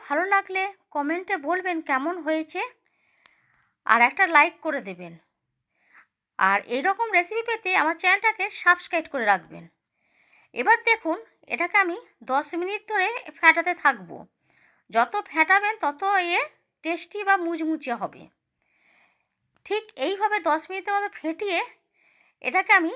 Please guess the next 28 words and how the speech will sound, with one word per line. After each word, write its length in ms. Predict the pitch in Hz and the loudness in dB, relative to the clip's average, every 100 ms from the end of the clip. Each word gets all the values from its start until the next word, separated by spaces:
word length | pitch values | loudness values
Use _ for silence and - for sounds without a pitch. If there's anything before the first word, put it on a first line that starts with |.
| - - | -8 -4
রেখে 300 | 339 339 349 254 | -4 0 -2 -4
দিচ্ছি। 380 | - - - 170 - _ _ _ _ _ _ _ _ _ _ _ _ _ _ - | -12 -14 -16 -16 -20 _ _ _ _ _ _ _ _ _ _ _ _ _ _ -2
এইবার 440 | 240 359 440 392 - 277 | -2 2 4 4 2 -4
ওইদিকে 320 | 320 415 466 440 | -4 -4 -2 -2
আমি 140 | 381 - - - | -2 -12 -16 -12
ওভেনের 340 | 254 381 427 440 | -6 -2 -2 -2
মধ্যে 280 | 440 440 349 508 _ _ _ _ - | -4 -2 -4 -4 _ _ _ _ -6
তেল 180 | 302 349 311 | -2 -2 0
গরম 200 | 330 330 330 | 0 0 -4
করতে 220 | 349 339 330 | -6 -6 -8
দিয়ে 140 | 262 208 | -8 -10
দিয়েছি। 360 | 185 170 - 175 165 _ _ _ _ _ _ _ _ _ - | -12 -14 -18 -20 -20 _ _ _ _ _ _ _ _ _ -2
তেলটা 280 | 294 330 427 | -2 0 2
গরম 180 | 415 453 415 | 4 4 0
হচ্ছে, 260 | 403 - 302 - - 233 | -6 -6 -8 -8 -2 2
আর 80 | 381 | 4
একটা 240 | 440 - 349 381 _ - | 2 0 -2 -2 _ -10
অন্য 260 | 262 302 370 415 | -6 -4 0 -2
একটা 160 | 403 403 294 | 0 -2 0
বড় 160 | 302 370 | 0 2
বাটিতে 420 | 359 359 453 392 427 - _ _ _ | 0 0 -6 -4 -4 -8 _ _ _
আমি 200 | - 320 427 - | -4 -4 -8 -8
চিনি 320 | 311 320 349 480 - _ _ _ _ _ | -4 -2 -4 -8 -16 _ _ _ _ _
রস 220 | 233 285 294 330 | -6 -6 -6 -10
করতে 220 | 330 320 240 | -8 -8 -6
দিয়ে 160 | 240 190 | -8 -10
দিয়েছি। 300 | 180 - 170 185 - | -14 -16 -20 -20 -10
চিনি 240 | 339 | -6